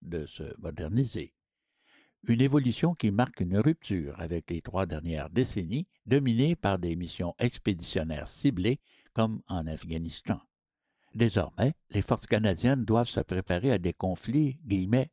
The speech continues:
de plus grande envergure, fin des guillemets, nécessitant des équipements et des structures adaptés à des opérations conventionnelles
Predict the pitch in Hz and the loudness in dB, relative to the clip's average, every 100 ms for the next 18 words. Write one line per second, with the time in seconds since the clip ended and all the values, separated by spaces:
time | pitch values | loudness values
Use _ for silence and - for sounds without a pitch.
0 | - 107 101 - 107 92 92 85 80 123 | 0 4 4 2 0 2 2 0 0 0
1 | - 90 73 - - - 71 92 104 117 | 0 -4 -6 -12 -16 -12 -8 -2 0 0
2 | 151 - _ _ _ _ - 120 - 131 | -2 -4 _ _ _ _ -2 0 2 0
3 | - 120 165 151 110 98 110 - 117 143 | 0 0 2 4 4 4 0 -2 -2 2
4 | 143 104 90 - 95 - 95 82 85 82 | 4 6 2 0 -4 -2 -2 0 0 -2
5 | - 131 120 76 90 98 98 95 82 78 | -2 2 2 2 0 2 2 0 -4 -6
6 | 78 76 120 117 98 - 85 78 90 135 | -8 -2 0 2 0 -2 -4 -2 -2 -2